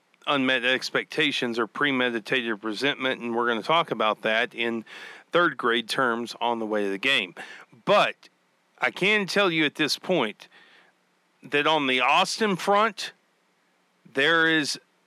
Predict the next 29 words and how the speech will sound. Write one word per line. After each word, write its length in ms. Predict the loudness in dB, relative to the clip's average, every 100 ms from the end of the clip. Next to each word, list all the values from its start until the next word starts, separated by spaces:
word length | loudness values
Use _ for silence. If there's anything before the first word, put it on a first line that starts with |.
| _ _ _
there 180 | 0 2
is 160 | 0 0
movement 520 | 2 2 2 -2 0
on 460 | 0 2 0 -2
what 240 | 0 0 -2
do 80 | -4
you 160 | -2
do 160 | 0 2
with 140 | 0
Francis 880 | 0 0 2 0 -2 -2 -2 -8 -10 _ -10
and 480 | -4 0 0 -2 -6 -6
who 200 | -2 -2 -4 -12 -2
do 140 | 0
we 180 | 2 2
replace 520 | 0 -2 0 0 0
him 180 | -2 2
with. 420 | 2 2 0 -6 _ _ -20 -20 _ _ _
Uh, 220 | -4 -2 -4 _ _ _ -6
that, 360 | 0 0 -2 0
that 220 | 0 0
yell 300 | 0 2 2
being 320 | 2 0 0
heard 340 | 0 2 2 0
all 300 | 2 2 2
the 60 |
way 180 | 0 2
off 240 | 2 0
the 80 | -4
Caprock 580 | -2 -2 0 0 2